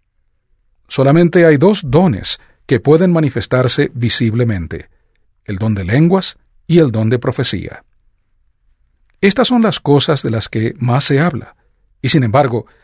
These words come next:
según el testimonio de Pablo, si una persona hablase en lengua desconocida, sería extranjero para los que estuviesen presentes. Véase primer Corintios, capítulo catorce, versículo once.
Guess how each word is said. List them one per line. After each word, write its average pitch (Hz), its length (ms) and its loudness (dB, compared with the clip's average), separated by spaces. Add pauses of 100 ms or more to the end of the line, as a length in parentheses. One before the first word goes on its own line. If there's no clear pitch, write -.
(240)
según 151 400 2
el 220 80 4
testimonio 196 480 2
de 170 120 0
Pablo, 80 460 -4 (600)
si - 180 -4
una 165 180 4
persona 170 360 2
hablase 143 440 2
en 127 160 0
lengua 143 320 2
desconocida, 123 760 -4 (300)
sería 175 540 2
extranjero 151 800 2
para 175 180 0
los 104 160 -4
que 107 160 -4
estuviesen 110 560 -4
presentes. 135 640 -4 (880)
Véase 110 360 -2
primer 110 300 -2
Corintios, 156 560 0
capítulo 113 460 -4
catorce, 147 540 0 (260)
versículo 165 560 0
once. 92 420 -6